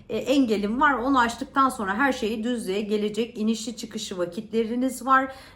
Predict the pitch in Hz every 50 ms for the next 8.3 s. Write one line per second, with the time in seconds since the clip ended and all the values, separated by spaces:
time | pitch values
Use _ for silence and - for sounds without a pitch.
0 | - - 185 185 180 175 185 202 208 202 180 190 - - 208 208 202 190 190 185
1 | 185 196 196 202 196 196 180 175 175 180 185 190 208 208 208 214 208 233 233 226
2 | 202 202 - - 202 202 220 214 - 165 170 180 175 175 175 190 196 233 311 -
3 | - - 277 220 202 214 247 - - - - - _ - 226 233 233 269 - -
4 | 269 233 240 254 254 226 233 233 220 226 233 233 240 233 233 - - - - 214
5 | 214 202 202 202 202 196 - - 269 254 - - 240 226 226 247 247 - - 202
6 | 233 254 233 262 254 208 220 202 185 180 170 175 - - 185 165 165 170 175 170
7 | 165 165 165 - 247 311 294 214 202 190 185 196 190 180 175 - 180 175 170 -
8 | - - - 320 320